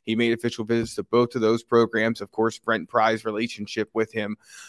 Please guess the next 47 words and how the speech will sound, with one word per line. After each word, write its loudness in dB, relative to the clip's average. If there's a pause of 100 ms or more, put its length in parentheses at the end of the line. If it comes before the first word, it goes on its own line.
(100)
during 6
his -2
time 2
at 0
Penn 0
State, 2
I 2
think, -4
earned 0
the 0
Hokies -2
that 2
visit. -2
But 2
all 4
told, 4 (320)
this 4
felt 2
like 4
Penn 0
State's -2
recruitment 0
to -4
lose -2
for -8
quite 2
some 0
time, 4
and 2
it -2
still -2
feels -4
that 2
way 2
heading 2
into -2
the -2
announcement. -2
He'll 0
have 0
three 0
hats -2
on -6
the -6
table, -4
of -10
course, 2